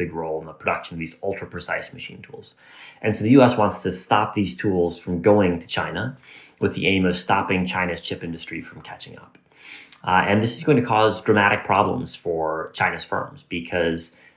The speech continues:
uh, for the past several decades, they've made real advances, but they've made real advances by relying on imported tools.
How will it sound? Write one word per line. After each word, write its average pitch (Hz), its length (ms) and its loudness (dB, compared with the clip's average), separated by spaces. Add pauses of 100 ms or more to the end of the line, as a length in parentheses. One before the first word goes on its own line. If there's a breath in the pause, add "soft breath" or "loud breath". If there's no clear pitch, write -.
uh, 85 140 0
for - 160 -6
the 95 100 0
past - 280 2
several 92 220 2
decades, 92 400 0
they've 98 180 2
made 104 380 4
real 123 360 4
advances, 98 760 -2
but 90 160 -12
they've 92 160 -4
made 98 180 2
real 107 180 6
advances 92 480 0
by 87 180 0
relying 92 640 2
on 82 240 -6
imported 95 640 0
tools. - 540 -12